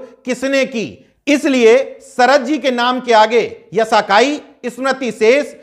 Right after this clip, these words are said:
बोधिसत्व या इसी तरह के शब्दों का प्रयोग करना ज्यादा उचित होगा।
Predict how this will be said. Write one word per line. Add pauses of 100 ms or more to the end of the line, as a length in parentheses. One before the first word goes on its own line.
(140)
बोधिसत्व
या
इसी
तरह
के
शब्दों
का
प्रयोग
करना
ज्यादा
उचित
होगा।